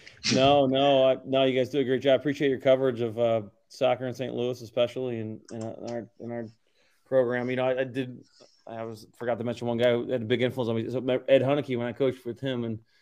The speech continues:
S I U E for a long time, he was another good mentor. Yeah. So yeah, like you mentioned, a lot of, a lot of, a lot of cool memories, uh, uh,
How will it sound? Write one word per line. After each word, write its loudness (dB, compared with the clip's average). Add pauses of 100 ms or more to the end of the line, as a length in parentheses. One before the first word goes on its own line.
(160)
S -8
I 2
U -2
E -2
for -10
a -2
long -4
time, -8
he -4
was -4
another -4
good -6
mentor. -2
Yeah. 0 (380)
So 4
yeah, 12
like 8
you 4
mentioned, 4
a 4
lot 6
of, 2
a 2
lot 6
of, 2 (720)
a -10
lot 4
of -4 (520)
cool -2
memories, 2
uh, 4 (120)
uh, -2